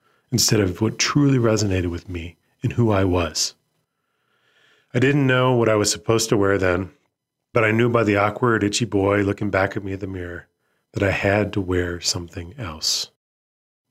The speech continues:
Our guests today, two V Cs, Bryce Roberts of O A T V and Indy dot V C, and Chris Marks of Blue Note Ventures,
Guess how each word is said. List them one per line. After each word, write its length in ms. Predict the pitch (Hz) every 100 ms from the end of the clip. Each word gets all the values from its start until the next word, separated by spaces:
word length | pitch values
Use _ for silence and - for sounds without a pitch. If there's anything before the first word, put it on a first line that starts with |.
| _ _ _ _ _ _ _ _
Our 100 | 117
guests 320 | 101 139 -
today, 380 | - 95 90 101 - _ _
two 160 | - 117
V 180 | 101 101
Cs, 520 | - 92 90 95 - _ _ _ _
Bryce 280 | 104 107 -
Roberts 400 | 101 101 107 -
of 120 | 87
O 180 | 101 101
A 80 | 101
T 220 | - 101
V 280 | 90 92 110
and 120 | 92
Indy 240 | 98 98
dot 240 | 90 90 101
V 160 | 95
C, 400 | 90 92 87 87 _ _ _ _ _
and 100 | 117
Chris 260 | 139 123 113
Marks 300 | 110 104 -
of 120 | 85
Blue 160 | 107
Note 200 | 110 104
Ventures, 560 | 95 90 - 90 85